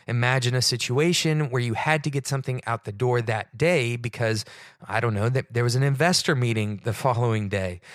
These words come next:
or, uh, maybe, maybe there was a massive amount of traffic to your particular site. Well, then it, it makes sense for you to go ahead and do the quick fix.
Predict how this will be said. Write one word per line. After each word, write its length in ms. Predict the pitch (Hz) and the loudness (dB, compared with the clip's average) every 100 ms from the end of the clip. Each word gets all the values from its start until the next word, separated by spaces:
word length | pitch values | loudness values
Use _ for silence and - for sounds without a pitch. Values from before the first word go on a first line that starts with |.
| - - | -20 -4
or, 420 | 120 120 120 - | 2 4 2 2
uh, 200 | 117 113 | 2 2
maybe, 540 | 113 113 123 131 131 - 117 110 | 0 0 0 -2 -4 -6 -12 -8
maybe 380 | 117 123 131 127 | -2 -2 0 0
there 180 | 123 123 | 2 2
was 200 | 123 110 | 2 0
a 100 | 107 | -2
massive 500 | 107 123 135 151 131 | 2 4 4 2 2
amount 280 | 135 135 131 | 2 2 0
of 80 | |
traffic 440 | - 151 151 135 120 | 0 2 2 0 -4
to 140 | - | -2
your 280 | 117 113 113 | 0 2 0
particular 560 | - 120 120 113 110 104 | 0 -6 -6 -4 -2 0
site. 380 | - 170 95 - - - - _ | 2 0 0 -6 -20 -20 -20 _
Well, 140 | 131 139 | 0 2
then 240 | 143 139 - | 2 0 -2
it, 220 | 131 - _ _ 147 | -4 -4 _ _ 0
it 80 | |
makes 300 | 143 143 - | 2 2 2
sense 440 | - - 196 156 - | 0 2 2 2 -2
for 180 | - 131 | -4 -4
you 260 | 117 110 | -2 -2
to 140 | 113 127 | -2 -6
go 280 | - 110 | -2 0
ahead 460 | 143 127 110 104 101 | 0 -2 -4 -2 -4
and 160 | 113 113 | -4 -2
do 160 | 113 | -2
the 100 | 110 | -2
quick 320 | - - 98 - | -6 -10 -12 -14
fix. 640 | - 175 123 - - | -4 -2 -2 -6 -8